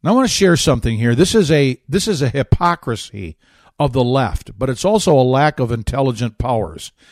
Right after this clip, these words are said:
Uh, that's a defect, an intellectual defect of the left. They will say, to me, "You're a hypocrite. You support the execution of criminals, but you don't support the right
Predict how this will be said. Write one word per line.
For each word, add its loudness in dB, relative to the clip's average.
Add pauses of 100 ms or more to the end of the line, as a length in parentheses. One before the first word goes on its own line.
(280)
Uh, 0
that's -2
a 0
defect, 0 (180)
an -4
intellectual -2
defect -4 (340)
of -4
the -4
left. -4 (640)
They 0
will 2
say, -2 (1120)
to 6
me, 2 (680)
"You're 6
a 4
hypocrite. 0
You 4
support 2
the 0
execution -2
of -6
criminals, -2 (720)
but -2
you 0
don't -4
support -2 (280)
the 2
right -2